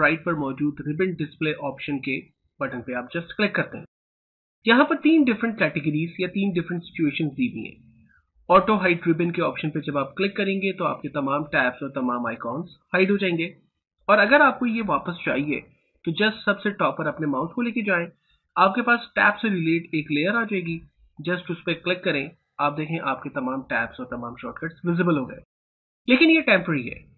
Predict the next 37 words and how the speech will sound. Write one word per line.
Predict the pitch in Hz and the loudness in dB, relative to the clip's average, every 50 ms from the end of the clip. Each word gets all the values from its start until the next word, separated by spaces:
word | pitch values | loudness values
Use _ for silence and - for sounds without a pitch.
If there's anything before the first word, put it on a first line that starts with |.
| _ _ | _ _
जैसे | - 165 160 165 - 185 | -6 -4 -4 0 0 2
ही | 175 | 4
आप | 165 160 160 | 6 4 4
अपने | 165 160 - 165 | 2 0 -4 -4
page | 160 160 156 151 - - | -2 0 -2 -2 -2 -6
पे | 165 | -8
click | - - 190 190 190 | -4 -2 -4 -2 -2
करेंगे | 190 185 180 175 170 175 170 156 | -2 -2 -2 -2 -2 -2 -4 -4
again | 147 143 165 165 156 151 | -2 0 0 0 2 0
ये | 156 151 - | -2 -2 0
tabs | 147 120 120 120 - - | 0 0 0 -2 -6 -6
और | 139 135 | -4 -4
ये | 127 131 - | -2 -4 -4
shortcuts | - 120 120 - - 156 165 - - | -6 -6 -8 -8 -10 -12 -12 -2 0
hide | 196 196 196 | 2 2 2
हो | 208 202 | 2 0
जाएंगे। | 196 185 170 160 160 165 - _ _ _ _ _ _ _ _ _ _ _ _ _ _ _ _ _ - | 0 0 0 -2 -4 -6 -8 _ _ _ _ _ _ _ _ _ _ _ _ _ _ _ _ _ 4
अगर | 247 262 - 349 | 6 6 8 8
आप | 359 349 - | 6 6 6
चाहते | 262 208 196 196 170 | 4 2 2 2 0
हैं | 185 - | -2 0
कि | 277 | 2
आपके | 233 208 208 - 240 214 | 2 2 2 0 -4 -2
तमाम | 220 185 156 143 147 170 170 - | 0 0 2 2 0 0 0 0
tab | 185 175 175 170 | 0 0 0 0
screen | 165 - - 185 180 175 | -4 -4 -6 -6 -4 -4
पे | - 175 - | -4 -4 -2
permanently | 156 151 160 165 170 165 156 - 180 165 | -2 0 0 2 0 0 -2 -2 -2 -2
नजर | 156 143 135 139 127 - | -2 -2 -4 -4 -6 -6
आए, | - - - - _ _ _ _ _ _ _ _ _ _ _ _ | -8 -10 -14 -20 _ _ _ _ _ _ _ _ _ _ _ _
shortcuts | - - - 143 135 131 - 185 190 180 - - | -10 -4 -2 -2 -2 0 0 0 0 0 -2 -6
नहीं, | 139 120 - - - - - _ _ _ _ _ _ _ | -8 -8 -8 -14 -18 -20 -20 _ _ _ _ _ _ _
तो | 170 - - | -10 -4 -2
ऐसा | 180 180 180 226 | -4 0 2 0
करने | 214 214 196 175 170 175 | 2 2 0 0 0 -2
के | 175 190 | -4 -4
लिए | 180 180 | -4 -2